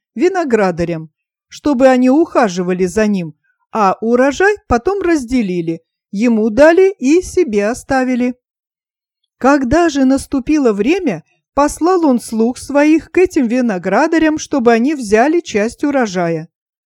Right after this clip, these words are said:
Но виноградари даже и близко не подпустили слуг,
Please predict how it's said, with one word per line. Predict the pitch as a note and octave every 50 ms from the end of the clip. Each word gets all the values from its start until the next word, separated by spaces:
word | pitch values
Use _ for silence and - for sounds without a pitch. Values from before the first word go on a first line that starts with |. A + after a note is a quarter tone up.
| _ _ _ _ _ _ _ _ _ _ _
Но | - G#3+ A#3 D4 E4+ F4+
виноградари | E4 E4+ E4 D#4 D#4+ D#4 C#4+ B3+ C4 C4+ C#4+ D4+ D4+ D4+ D#4 D#4 D#4+
даже | D4 - B3 B3+ C4+ C4 C4+ C#4 A#3+
и |
близко | G3 F3+ F#3+ G3 A#3 E4+ F#4 - - F4 D4+
не | C#4 C#4 C#4
подпустили | - C4 A#3 - - B3+ B3+ - - - B3+ A#3 G#3+ G3+ G3+
слуг, | - - - A#3+ A#3+ G#3+ E3 - _